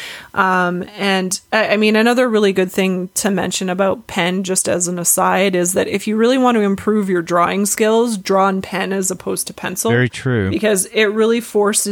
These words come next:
Speaker 1: you to,
Speaker 2: Make every mark
Speaker 1: uh,
Speaker 2: count. <laughs>
Speaker 1: Yeah, and, and if you do make a mistake, it also forces you to find a way around it and still
Speaker 2: Yes.
Speaker 1: make something look good. And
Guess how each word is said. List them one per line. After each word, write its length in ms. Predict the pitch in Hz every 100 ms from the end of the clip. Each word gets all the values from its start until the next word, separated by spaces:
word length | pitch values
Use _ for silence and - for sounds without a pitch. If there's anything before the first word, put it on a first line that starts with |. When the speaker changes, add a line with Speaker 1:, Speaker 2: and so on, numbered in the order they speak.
| 196 196
Speaker 1:
you 320 | 190 190 190
to, 420 | - - 190 185
Speaker 2:
Make 200 | 185 180
every 240 | 120 117 110
mark 240 | 208 110
Speaker 1:
uh, 180 | 190 180
Speaker 2:
count. 340 | 131 127 - - 214
<laughs> 80 | - - -
Speaker 1:
Yeah, 480 | 208 220 240 196 -
and, 360 | 226 226 226 214
and 240 | 233 233
if 160 | 226 240
you 80 | 240
do 200 | 226 233
make 220 | 240 233
a 60 | 247
mistake, 480 | 247 - 269 285 226
it 80 |
also 320 | 208 208 - 214
forces 500 | 202 196 - 208 190
you 200 | 196 190
to 600 | - 208 196 196 185 180
find 320 | - 190 185
a 40 | 180
way 160 | 175
around 440 | 175 180 190 190 175
it 180 | 175
and 160 | - 180
still 180 | 190 185
Speaker 2:
Yes. 100 | 180
Speaker 1:
make 80 | -
something 400 | - 180 175 180
look 220 | 190 185
good. 260 | - 104 185
And 220 | 190